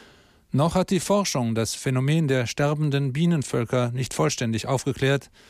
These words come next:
aber als gesichert gilt, dass Pestizide eine Rolle spielen.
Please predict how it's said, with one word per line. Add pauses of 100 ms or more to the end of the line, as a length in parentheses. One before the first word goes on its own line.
(300)
aber
als
gesichert
gilt,
dass
Pestizide
eine
Rolle
spielen.